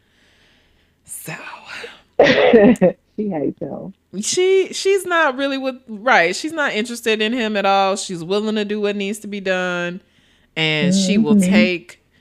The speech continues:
Speaker 1: what he says he is going to do, you know, as the, as the, uh, part of his end of the deal.
Speaker 2: Mm-hmm.
Speaker 1: We
Speaker 2: She wanted to be a transactional, you know, and
Speaker 1: Yes.
Speaker 2: he's like, "Well, wait a minute."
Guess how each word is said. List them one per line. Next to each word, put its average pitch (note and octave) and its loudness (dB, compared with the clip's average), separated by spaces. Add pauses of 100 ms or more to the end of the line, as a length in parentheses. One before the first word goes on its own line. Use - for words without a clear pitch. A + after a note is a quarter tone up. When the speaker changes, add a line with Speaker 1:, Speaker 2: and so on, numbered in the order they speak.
(240)
Speaker 1:
what D#3+ 0
he F#3+ -8
says D#3 -2
he C#3+ -10
is D3 -10
going C#3 -8
to C3+ -18
do, D#3+ -4
you D3+ -12
know, B2+ -10
as B2 -14
the, - -18 (320)
as C3 -8
the, B2+ -10
uh, F#2 -12
part A#2+ -10
of - -18
his G3+ -4
end F3+ -4
of E3 -6
the E3 -16
deal. D#3+ -6 (460)
Speaker 2:
Mm-hmm. D#3 -8 (340)
Speaker 1:
We D3+ -4
Speaker 2:
She G#3 4
wanted E3 6
to E3 6
be D3 6
a D3 8
transactional, D3+ 6
you F#3 0
know, C#3 4
and C3+ 0
Speaker 1:
Yes. D#3 -4
Speaker 2:
he's F3+ -2
like, E3 2
"Well, G#3+ 4
wait A3 6
a A#3+ 4
minute." E3+ 0